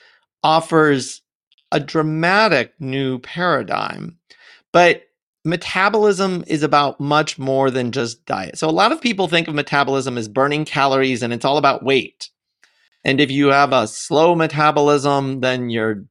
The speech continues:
gonna be really overweight, even if you don't eat much. And if you have a fast metabolism, you're gonna be skinny, even if you eat candy bars all day. Um, but it, metabolism is actually much more than that.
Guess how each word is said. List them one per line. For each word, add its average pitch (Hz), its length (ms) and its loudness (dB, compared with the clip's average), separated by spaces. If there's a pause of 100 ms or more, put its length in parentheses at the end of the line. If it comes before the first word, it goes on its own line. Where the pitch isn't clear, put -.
gonna 127 180 0
be 120 320 -2
really 135 340 2
overweight, 127 720 0
even 147 300 0
if 143 80 -6
you 127 100 -2
don't 120 220 0
eat 120 180 -4
much. - 420 -6
And 120 120 -4
if 117 80 -8
you 120 140 -2
have 113 140 -2
a 98 100 -6 (120)
fast 165 340 -2
metabolism, 135 720 -4
you're 117 100 -8
gonna 123 100 -2
be 113 140 -6
skinny, 160 640 -2
even 147 300 -2
if 143 140 -4
you 123 140 -6
eat 135 320 -4 (140)
candy 143 260 -2
bars 120 300 0
all 98 120 0
day. - 320 -10 (800)
Um, 160 320 0
but 175 200 2
it, 185 260 2 (180)
metabolism 190 600 2
is 151 160 0
actually 143 360 0
much 120 240 -4
more 85 160 -4
than 73 220 -18
that. - 180 -16